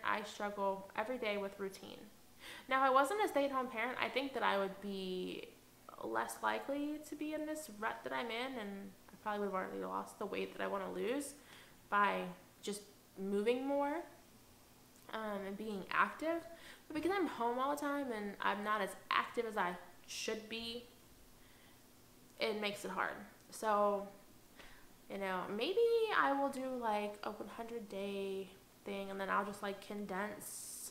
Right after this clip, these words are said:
some of, like, the, the video together, like, make it, like, three or four videos. One minute, please.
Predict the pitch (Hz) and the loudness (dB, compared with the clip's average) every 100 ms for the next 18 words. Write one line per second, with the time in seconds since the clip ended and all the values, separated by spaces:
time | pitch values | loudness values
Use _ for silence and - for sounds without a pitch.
0 | - - 208 208 196 190 - - 202 196 | -10 -8 -6 -4 -4 -4 -6 -6 -2 -2
1 | 208 208 - - - - - - - 202 | -2 -4 -8 -14 -20 -20 -20 -18 -8 -6
2 | 196 196 202 208 208 208 196 196 220 233 | -2 -2 0 0 -2 -4 -4 -2 -4 -6
3 | - - - - 202 202 202 202 196 196 | -8 -16 -12 -8 -2 0 0 0 0 0
4 | 196 208 208 202 196 - 208 202 202 202 | -2 -4 -2 0 -4 -4 -2 0 2 2
5 | 196 196 196 - 381 370 381 370 359 359 | 2 0 -2 -10 -14 -12 -12 -12 -12 -16
6 | - - 311 294 208 240 277 - - - | -18 -16 -6 0 2 4 2 -2 -10 -16
7 | - - - 254 285 330 320 285 262 262 | -18 -18 0 4 6 6 6 4 0 -2